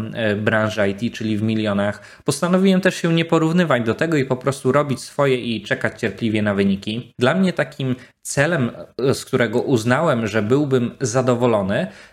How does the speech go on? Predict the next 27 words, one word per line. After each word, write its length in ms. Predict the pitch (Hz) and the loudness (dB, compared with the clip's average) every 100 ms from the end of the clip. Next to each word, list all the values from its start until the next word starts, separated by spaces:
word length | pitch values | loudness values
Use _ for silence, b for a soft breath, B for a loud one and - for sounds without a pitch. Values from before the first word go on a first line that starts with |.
| - | -4
to 180 | 240 240 | -2 -2
pokrycie 680 | - 156 - 143 135 127 123 | -2 -4 0 0 0 -2 -2
kosztów 600 | - 117 - 123 113 - | -2 -2 0 -2 -2 0
produkcji. 640 | 131 123 113 - - - _ _ B B - | 0 2 0 -2 -14 -16 _ _ B B -4
I 60 | |
teraz 480 | 127 220 208 - - - | 0 0 0 -4 -14 -6
pokrycie 720 | - - 170 139 - 127 113 - | -4 -2 -4 -6 -4 0 0 -2
tych 220 | 117 - | -6 -2
kosztów, 600 | 190 196 - 113 135 - - - - | 0 0 -2 0 0 -2 -12 -12 -6
generalnie 520 | 156 180 220 208 160 | 0 2 4 2 0
koszty, 600 | 139 175 170 - 147 127 - 117 | 0 -2 -2 0 0 0 -4 -8
koszty 280 | - 165 - | -2 -2 -2
produkcji 460 | 135 127 143 - 120 | 0 0 0 -4 -4
tego 220 | 120 120 | -2 -2
kursu 380 | - 196 - 127 | -4 -6 -2 0
wyniosły 460 | 120 131 139 131 | 0 0 -2 0
mnie 280 | 120 113 117 | 0 0 0
na 140 | 113 107 | 0 0
poziomie 640 | 113 98 113 113 110 107 B B B | 0 0 -2 -2 -2 -4 B B B
dwanaście 580 | 113 110 120 160 - 135 | -4 -2 0 -2 -4 -6
i 140 | - | -6
pół 240 | 117 131 131 | -4 -2 -2
tysiąca 920 | 123 110 120 113 - 120 107 107 - - | -2 -4 -2 -2 -2 -4 -2 -2 -6 -10
złotych 640 | 123 110 107 104 - 101 - | -8 -2 0 0 0 -4 -2
brutto, 760 | 117 110 101 - 101 104 151 B B B B | -2 -2 -4 -4 -2 -2 -4 B B B B
więc 440 | 117 120 123 - - | -2 0 -2 -4 -6
żeby 640 | 120 123 117 117 113 110 | -4 -2 0 2 2 -2